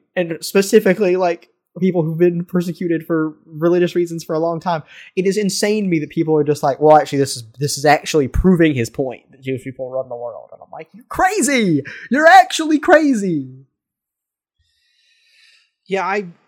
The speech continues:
Speaker 2: I just don't even know how, I, how to process this whole situation.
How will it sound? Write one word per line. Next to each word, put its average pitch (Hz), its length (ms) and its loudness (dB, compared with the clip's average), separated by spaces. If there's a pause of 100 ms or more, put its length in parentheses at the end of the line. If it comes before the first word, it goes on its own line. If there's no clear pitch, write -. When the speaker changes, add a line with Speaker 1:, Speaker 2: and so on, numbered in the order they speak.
(600)
Speaker 2:
I 233 200 -4
just 175 120 -4
don't 185 100 -4
even 160 160 -8
know 165 160 -4
how, 147 260 -2
I, 147 140 -4
how 156 140 -4
to 143 100 -4
process 147 880 -6 (120)
this 143 300 -12
whole 143 420 -6
situation. 139 880 -10